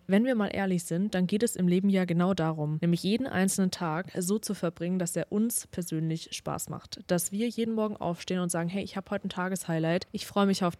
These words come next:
heute auf den Tag, ich habe einen schönen Tag vor mir.“ Und wenn ihr abends ins Bett geht, zu denken, „Geil, der Tag war super,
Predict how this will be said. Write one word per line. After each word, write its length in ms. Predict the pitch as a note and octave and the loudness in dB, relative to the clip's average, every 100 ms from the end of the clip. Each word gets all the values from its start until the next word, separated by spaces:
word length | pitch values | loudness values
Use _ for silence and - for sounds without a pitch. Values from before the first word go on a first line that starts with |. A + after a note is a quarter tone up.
| F#3 | 2
heute 260 | F3+ F3+ | 2 2
auf 120 | - - | -2 -2
den 160 | E3+ | -2
Tag, 340 | - D#3+ F3 - | -2 -2 -4 -4
ich 60 | G#3 | -4
habe 120 | G3+ | 0
einen 120 | G3 | 2
schönen 220 | - G3 | 4 2
Tag 240 | - F3 - | 2 -2 -2
vor 200 | F3 E3+ | 0 2
mir.“ 260 | E3+ F3 | 4 2
Und 100 | - | 2
wenn 120 | F3 | 2
ihr 140 | E3+ - | 2 0
abends 260 | F3+ G3+ G3 | 0 0 -2
ins 120 | - | -2
Bett 220 | E3+ E3+ | -2 -2
geht, 260 | F3 F3 - | -2 -2 -4
zu 100 | F#3 | 0
denken, 340 | F3+ F3 F3+ - | 2 2 0 -2
„Geil, 400 | A#3 A3 A#3+ A#3+ - | 4 6 6 2 -2
der 100 | F3+ | -4
Tag 280 | - F#3 - | -2 -2 2
war 100 | F#3 | 2
super, 440 | E3+ G3 G3 F#3 | 2 0 0 -2